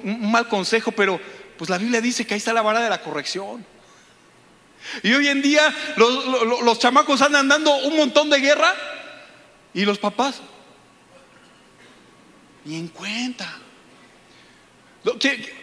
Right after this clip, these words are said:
quiénes son de la vieja escuela, más o menos de mi rodada, ¿no? Y que llegaba, llegaba, eh, yo me acuerdo que tenía un tío que era muy exigente, ¿no? Y me acuerdo que mi mamá agarraba y decía: "Vamos a ir a ver a tu tío.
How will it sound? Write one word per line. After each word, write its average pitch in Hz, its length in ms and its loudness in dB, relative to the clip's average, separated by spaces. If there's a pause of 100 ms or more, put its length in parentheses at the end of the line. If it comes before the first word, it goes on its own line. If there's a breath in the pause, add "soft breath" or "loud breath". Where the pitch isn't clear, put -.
(800)
quiénes 254 260 4
son 277 160 2
de 254 80 4
la 208 100 4
vieja 208 220 0
escuela, 180 480 0
más 196 160 -4
o 214 40 -2
menos 202 160 0
de 180 80 0
mi 151 140 0
rodada, 139 520 -2
¿no? 180 140 -12 (140)
Y 151 80 -4
que 196 280 2 (320 loud breath)
llegaba, 226 380 4
llegaba, 240 540 4 (220)
eh, 202 140 -2 (100)
yo 185 100 2
me 262 60 2
acuerdo - 240 2
que 214 100 0
tenía 202 240 2
un 220 120 0
tío 214 280 0
que 208 80 2
era 196 80 2
muy 190 140 -2
exigente, 156 520 -6
¿no? 214 180 -8 (680 loud breath)
Y 165 80 -6
me 180 80 2
acuerdo 208 300 2
que 214 80 2
mi 190 80 0
mamá 190 320 2
agarraba 175 480 0
y - 20 0
decía: 175 420 -2 (1000)
"Vamos 147 240 -4
a - 40 -4
ir 175 60 0
a - 20 2
ver 165 120 0
a 160 80 -2
tu - 100 -6
tío. 143 240 -2